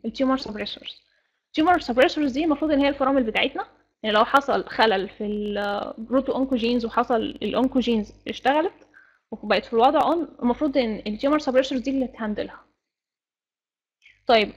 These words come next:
التيومر سبريسورز دي زي ما احنا قلنا ان هو عبارة عن البريكس.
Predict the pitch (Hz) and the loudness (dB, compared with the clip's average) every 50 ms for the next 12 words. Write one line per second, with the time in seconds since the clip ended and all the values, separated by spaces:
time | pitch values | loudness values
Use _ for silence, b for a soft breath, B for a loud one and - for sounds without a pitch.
0 | - - 233 226 269 311 381 - - 302 277 320 359 - 381 370 285 294 330 381 | -4 -2 0 2 4 2 2 4 2 2 2 2 2 2 2 0 0 0 -2 0
1 | 349 320 311 311 - 320 262 294 349 370 392 381 349 302 302 330 330 320 302 294 | 2 2 2 2 2 0 2 2 2 2 2 4 6 6 6 8 8 6 8 6
2 | 311 330 320 302 311 311 294 262 - 226 190 - - - - - | 6 6 6 6 6 6 4 4 2 0 -2 -2 -4 -16 -20 -20